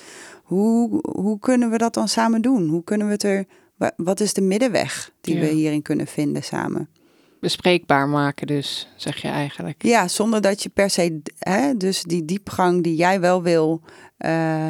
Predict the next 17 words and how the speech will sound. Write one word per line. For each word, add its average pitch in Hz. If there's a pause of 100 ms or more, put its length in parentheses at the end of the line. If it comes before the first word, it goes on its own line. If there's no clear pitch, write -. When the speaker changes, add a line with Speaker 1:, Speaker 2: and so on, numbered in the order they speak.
Speaker 1:
die 175
kan 175
je 165
niet 190
forceren 208
van 170
je 160
partner, 165
maar 165
wel 175
bespreken 175
dat 185
er 196
dus 175
een 175
verschil 190
is. 156